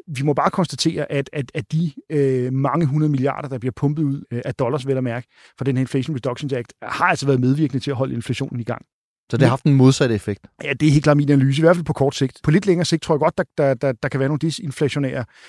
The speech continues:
Speaker 1: effekter af Inflation Reduction Act, men, men, men, men på kort sigt har man jo pumpet en, en enorm masse penge ud i økonomien, og det er jo bare noget af det, der skaber inflation, det ved vi bare. Så, så, så, så man har jo sådan løbende, især i U S A, men også i Europa, udskudt lidt den der kolde tyrker, der på en eller anden måde skulle tages. Altså, vi har holdt gang i øko-, altså,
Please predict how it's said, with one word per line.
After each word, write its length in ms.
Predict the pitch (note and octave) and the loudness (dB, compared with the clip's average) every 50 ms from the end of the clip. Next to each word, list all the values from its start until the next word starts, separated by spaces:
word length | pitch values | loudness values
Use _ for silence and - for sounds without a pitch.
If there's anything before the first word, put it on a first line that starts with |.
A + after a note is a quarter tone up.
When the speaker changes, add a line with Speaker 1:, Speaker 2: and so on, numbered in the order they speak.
| - - | -12 -8
Speaker 1:
effekter 360 | D3 - - D#3+ D3+ - F#3+ | -6 0 2 2 4 4 2
af 40 | D#3 | 0
Inflation 380 | C#3 B2 - D3 C3+ D#3+ D#3 C#3 | 0 0 0 -2 -2 -2 -2 -2
Reduction 340 | A#2+ C#3 C3 B2+ - D#3+ | -2 -2 -2 -2 -2 -4
Act, 140 | C3+ - - | -4 -4 -4
men, 160 | C#3+ C3 A#2+ | -4 -4 -2
men, 120 | B2+ B2+ C3 | -4 -4 -4
men, 160 | C3 B2+ B2+ | -4 -4 -2
men 120 | C3 B2 | -2 -4
på 80 | - A#2+ | -4 -4
kort 220 | - - D#3 F3+ | -4 -2 -2 0
sigt 160 | - F3+ F3 C3 | 0 0 -2 0
har 60 | C3+ | -2
man 100 | C#3+ C3 | -2 -2
jo 80 | B2+ | -2
pumpet 340 | B2 - C#3 C3 A#2+ C#3+ C#3+ | -2 0 0 0 0 0 -2
en, 140 | C#3 B2+ C3+ - | -2 -2 -2 -2
en 100 | C#3 C3+ | -2 0
enorm 220 | C3 C#3 E3+ F#3+ E3+ | 0 0 0 0 0
masse 180 | D#3+ D3 - | -2 -2 0
penge 180 | - D3+ D3 D3 | 0 0 0 2
ud 60 | C#3+ | 2
i 40 | C#3+ | 0
økonomien, 440 | C3+ - C#3+ C3+ C3+ C#3+ D3+ D3 - - - - - - | 0 0 -2 -2 -2 -2 -4 -6 -8 -8 -14 -20 -12 -8
og 80 | - - | -6 -2
det 80 | F#3 | -2
er 40 | C3+ | -2
jo 80 | D3+ F#3 | 0 0
bare 200 | C#3 C#3+ C3 C3+ | 0 0 0 2
noget 100 | C#3 C3+ | 2 2
af 60 | B2 | 0
det, 100 | B2+ B2+ | 0 0
der 60 | D3 | -2
skaber 280 | A#2+ - C3+ B2 A#2 A#2+ | -2 -2 -2 -4 -4 -4
inflation, 380 | A2+ - - A#2+ - C#3 C#3 - | -6 -6 -8 -8 -8 -8 -8 -8
det 80 | C3 A#2 | -8 -6
ved 120 | C3 D3+ C#3 | -6 -6 -8
vi 60 | B2+ | -8
bare. 160 | A#2 A2 A#2 - _ - - - - - - - - - | -10 -10 -12 -16 _ -20 -20 -20 -20 -20 -20 -20 -12 -8
Så, 120 | - D#3+ C#3 | -8 -8 -4
så, 140 | - D#3+ C#3+ | -2 -2 0
så, 140 | - - C#3+ | 0 0 0
så 120 | - D#3+ | 0 0
man 160 | D#3 C#3+ C3 | 0 2 2
har 100 | C3+ D3 | 2 2
jo 80 | C#3+ C3+ | 2 2
sådan 200 | - E3 D#3 C3+ D#3+ | 2 0 2 4 6
løbende, 360 | D#3+ E3 G#3 G#3 - A#3 - | 6 6 4 4 2 -2 -2
især 280 | - C#3 - - A3 | -2 0 0 2 2
i 80 | G#3+ F#3+ | 0 0
U 120 | E3 D3+ | 0 0
S 80 | C3+ - | 0 -2
A, 80 | D3+ D#3+ - | -2 -4 -4
men 120 | D3 C#3 | -6 -6
også 180 | B2+ C3+ - F3 | -6 -4 -4 -4
i 20 | |
Europa, 280 | D3+ C3 D3 D3+ - D#3+ - - - - - - _ - - _ - | -2 -2 -2 -2 -4 -6 -8 -10 -18 -20 -20 -20 _ -20 -10 _ 4
udskudt 440 | G3+ G#3 G3+ - - - F#3+ D3+ C3 | 6 6 6 4 2 0 -2 0 4
lidt 260 | C3 D#3 F#3 - - | 4 4 4 4 2
den 140 | F#3 D3+ C3+ | 2 4 4
der 100 | D#3 D3+ | 4 2
kolde 360 | - - - C#3+ C#3+ E3 F#3+ | 2 4 4 6 6 6 6
tyrker, 360 | - - - F3 F3+ - F3 | 4 2 0 0 2 0 0
der 80 | D#3+ C#3+ | 0 0
på 100 | - D3 | 2 2
en 40 | D3+ | 2
eller 100 | D#3+ D#3 | 2 2
anden 80 | C#3+ | 2
måde 140 | C3+ C3+ D3 | 2 2 2
skulle 160 | - - C#3+ | 0 -4 -4
tages. 320 | - - D#3 D#3 - - - | -2 -2 -2 -2 -2 -6 -8
Altså, 160 | - A2+ B2+ | -8 -4 -2
vi 80 | C3+ | 0
har 60 | D3 C3 | 0 2
holdt 200 | A#2 C#3 C#3 - | 2 0 0 0
gang 240 | F#3 E3 - - | 0 0 0 0
i 60 | F#3+ F3 | -4 -4
øko-, 140 | - - | -2 -4
altså, 160 | F#2+ A2 B2+ | -4 -6 -6